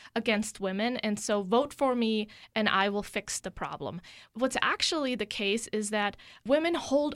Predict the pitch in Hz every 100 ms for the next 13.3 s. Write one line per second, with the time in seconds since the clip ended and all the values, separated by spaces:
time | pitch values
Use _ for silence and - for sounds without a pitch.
0 | - 220 240 214 - - 247 - - -
1 | - - - 233 247 262 240 - 214 247
2 | 233 233 220 214 214 156 170 - _ 240
3 | 226 220 214 226 - 269 262 262 - 190
4 | 175 175 254 320 440 - _ _ - 240
5 | 226 240 240 247 254 190 214 202 196 160
6 | - - - - - _ 233 233 226 -
7 | 202 196 196 196 285 277 262 262 247 226
8 | 240 220 214 202 196 - 196 - - 202
9 | 220 262 269 262 240 - - _ 202 208
10 | 233 240 220 233 - 226 214 208 - 220
11 | 226 214 214 254 269 - 240 262 254 -
12 | 233 240 247 240 214 220 240 214 190 190
13 | 190 226 349